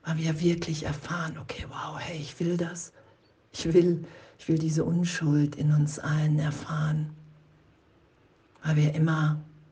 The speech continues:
mehr wahrnehmen, dass die Anziehungskraft der Liebe wirklich stärker ist als wir alles, alles, was wir uns hier in der Trennung erdacht haben,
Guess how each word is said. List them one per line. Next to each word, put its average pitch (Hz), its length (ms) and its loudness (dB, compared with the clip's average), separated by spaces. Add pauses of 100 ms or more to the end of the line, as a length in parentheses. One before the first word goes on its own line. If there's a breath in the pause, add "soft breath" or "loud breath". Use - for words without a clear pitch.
(840)
mehr 156 320 0
wahrnehmen, 156 800 2
dass 151 200 -2
die - 200 -8
Anziehungskraft 160 1300 -2
der 160 120 0
Liebe 165 540 0
wirklich 156 480 -4
stärker - 540 -10
ist 160 280 -10
als 151 240 -14
wir - 160 -10
alles, - 720 -10 (880 soft breath)
alles, 170 360 -2
was 160 180 -8
wir 165 120 -2
uns 165 180 0
hier 156 180 -2
in 156 120 0
der 151 180 0
Trennung 160 640 -2 (840)
erdacht 151 800 -4
haben, 160 520 -4